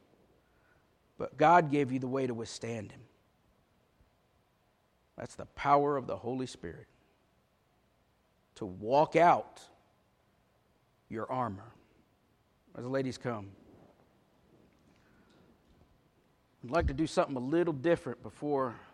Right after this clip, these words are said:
we start our altar call. I'd like to take a moment and ask you to just make an altar where you're at.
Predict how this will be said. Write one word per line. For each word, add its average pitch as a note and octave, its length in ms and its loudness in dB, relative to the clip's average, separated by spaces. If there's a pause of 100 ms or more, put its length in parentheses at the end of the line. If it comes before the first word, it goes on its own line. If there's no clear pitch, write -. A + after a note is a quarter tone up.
(1400)
we C3+ 100 -6
start D3+ 460 2 (120)
our B2 140 -2
altar D3 380 0
call. G#2 560 -8 (1120)
I'd C3+ 100 -4
like D#3+ 180 4
to C#3+ 60 -12
take D3+ 220 -2
a C3+ 40 -4
moment D3+ 320 0
and C3 100 -4
ask D3 260 -2
you C#3+ 80 -2
to B2+ 80 -4
just C3 300 -6 (1080)
make D#3 240 -2
an C3+ 80 0
altar D3+ 340 2
where D3 160 2
you're B2+ 180 0
at. D#3+ 380 2